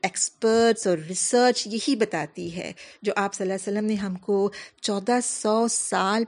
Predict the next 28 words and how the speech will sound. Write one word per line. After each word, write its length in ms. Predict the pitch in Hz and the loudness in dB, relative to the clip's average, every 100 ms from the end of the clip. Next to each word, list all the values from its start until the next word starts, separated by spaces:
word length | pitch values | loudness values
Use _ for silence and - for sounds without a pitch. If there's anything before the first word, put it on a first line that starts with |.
| - | -2
پہلے 400 | 175 160 196 226 | -4 0 2 2
بتایا 540 | 190 170 - - 175 170 | 0 -6 -10 -10 -10 -10
ہے، 200 | 175 170 _ - - _ | -12 -14 _ -20 -20 _
اور 100 | 233 226 | -2 2
وہ 60 | |
ایک 220 | 254 254 | 2 2
سمپل 400 | - 277 277 285 | 0 -2 0 0
ایکسرسائز 520 | 233 - 196 214 226 214 | 0 0 -6 -2 -2 -2
آپ 140 | 196 | -4
صلی 80 | 196 | -4
اللہ 80 | 190 | -4
علیہ 100 | 202 | -4
وسلم 120 | 196 | -4
نے 60 | |
کہا 260 | 202 180 202 | -4 -4 -4
نا 140 | 359 247 - - | -4 -4 -8 -10
کہ 100 | 214 | 0
جب 140 | 208 175 | 0 0
غصہ 380 | 180 - 214 220 - | -8 -4 0 0 2
آئے 340 | 202 208 233 233 - _ | -2 0 -2 -6 -14 _
اور 120 | - | -2
آپ 300 | 190 185 190 | 0 0 -2
کھڑے 300 | - 202 208 208 | -12 -2 0 2
ہوں 200 | 233 240 - _ - | 2 0 -2 _ -10
تو 100 | - | 0
آپ 120 | 196 | 0
بیٹھ 500 | 175 160 170 165 - | 0 -4 -2 -4 -6
جاؤ، 260 | 156 147 | -10 -10